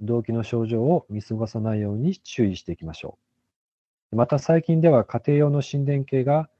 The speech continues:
スクリーニングの用途として有用なので、まあ、気になれば、な-、何回でも心電図の計測はしていきましょうとお伝えしましょう。早期発見で終わらせるのではなく、ためらわずぜひ病院受診をしていただくように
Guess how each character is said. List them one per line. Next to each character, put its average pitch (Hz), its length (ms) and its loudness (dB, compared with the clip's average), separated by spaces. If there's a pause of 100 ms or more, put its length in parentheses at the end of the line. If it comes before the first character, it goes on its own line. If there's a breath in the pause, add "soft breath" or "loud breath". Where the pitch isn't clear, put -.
(220)
ス - 100 -20
ク 139 120 0
リ 131 140 4
ー 131 40 4
ニ 131 300 2
ン 127 80 0
グ 117 100 0
の 127 240 2
用 110 200 0
途 92 120 -8
と - 120 -10
し - 120 -16
て 151 380 0
有 113 180 0
用 120 200 2
な 113 120 -2
の 92 140 -4
で、 139 240 -2 (320)
ま 117 80 -8
あ、 - 40 -12
気 156 120 -4
に 170 100 0
な 185 120 2
れ 185 100 4
ば、 - 200 2 (100)
な-、 101 160 -4
何 143 220 -2
回 165 200 0
で 196 80 2
も 175 220 0 (400)
心 127 240 -4
電 120 180 0
図 143 80 0
の 170 120 2
計 110 180 -2
測 110 280 -4
は 131 100 0
し - 100 -14
て 113 100 -4
い 113 80 -4
き - 80 -10
ま 127 120 -4
し - 120 -8
ょ 123 60 0
う 113 40 -10
と 175 120 -4
お 123 80 0
伝 92 220 -4
え - 20 -6
し 90 120 -10
ま 82 80 -8
し - 100 -14
ょ 78 140 -18
う。 - 60 -20 (1000)
早 139 200 2
期 120 140 -2
発 107 220 0
見 113 200 0
で 143 120 2
終 131 100 4
わ 127 60 4
ら 123 80 2
せ - 120 -4
る 120 120 0
の 101 100 -2
で 113 100 -2
は 117 100 -2
な 123 180 -2
く、 98 320 -2 (160)
た 113 80 -4
め 131 160 2
ら 147 120 2
わ 156 120 2
ず 135 240 0
ぜ 143 140 0
ひ 123 280 -2
病 110 260 0
院 107 120 0
受 113 160 -2
診 98 260 -4
を 143 80 -2
し - 80 -14
て 104 140 -4
い 95 80 -2
た 95 100 -4
だ 95 80 -4
く 104 100 -4
よ 101 120 0
う 104 40 -4
に 175 220 0